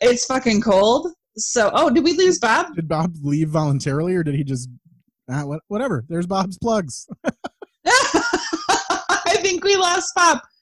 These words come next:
Speaker 1: I don't think it was on purpose. I
Speaker 2: Right.
Speaker 1: actually, I anticipated that it would be me
Speaker 2: Right,
Speaker 1: that,
Speaker 2: that you're, it's
Speaker 1: that
Speaker 2: just gonna
Speaker 1: went
Speaker 2: be me
Speaker 1: out.
Speaker 2: by myself playing harmonica sad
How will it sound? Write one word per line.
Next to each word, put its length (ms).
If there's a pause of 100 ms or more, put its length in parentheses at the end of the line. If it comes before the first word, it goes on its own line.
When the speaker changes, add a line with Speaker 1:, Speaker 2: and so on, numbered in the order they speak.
(160)
Speaker 1:
I 120
don't 140
think 120
it 60
was 140
on 160
purpose. 680
I 160
Speaker 2:
Right. 100
Speaker 1:
actually, 460 (180)
I 180
anticipated 760
that 120
it 80
would 180
be 460
me 400
Speaker 2:
Right, 260
Speaker 1:
that, 200
Speaker 2:
that 80
you're, 100
it's 100
Speaker 1:
that 100
Speaker 2:
just 140
gonna 100
Speaker 1:
went 80
Speaker 2:
be 40
me 40
Speaker 1:
out. 220
Speaker 2:
by 100
myself 420
playing 180
harmonica 440
sad 420